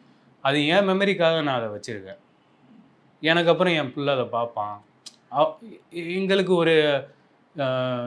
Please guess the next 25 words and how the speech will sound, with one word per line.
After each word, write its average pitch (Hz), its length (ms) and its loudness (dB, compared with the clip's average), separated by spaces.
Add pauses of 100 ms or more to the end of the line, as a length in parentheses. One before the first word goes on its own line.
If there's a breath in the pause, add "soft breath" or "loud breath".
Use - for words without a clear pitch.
(260)
எனர்ஜி 220 360 2
கிடைக்கும் 117 320 -2
அதை 110 140 -6
பார்க்கும்போது. 127 600 -4 (1120)
ஏதாவது 151 520 2
ஒரு, 127 580 2
ம், 110 160 -12 (760)
ஆ, 120 300 -10
ஏதாவது 135 480 0
ஒரு 139 140 0
கெ-, 117 580 -6
நெகட்டிவா 143 400 -4
ஒரு 139 140 0
விஷயம் 131 260 -6
நடக்கும்போது 123 720 -8 (480)
அதை 151 220 4
பார்த்தா 170 380 8
ஒரு 151 200 4 (720)
பாசிட்டிவான 165 540 4
ஒரு 147 140 4
எனர்ஜி 135 380 0
கிடைக்கும். 113 300 -8
சரி, 117 460 -6 (500)
இந்த, 139 540 -2
இந்த 139 320 -4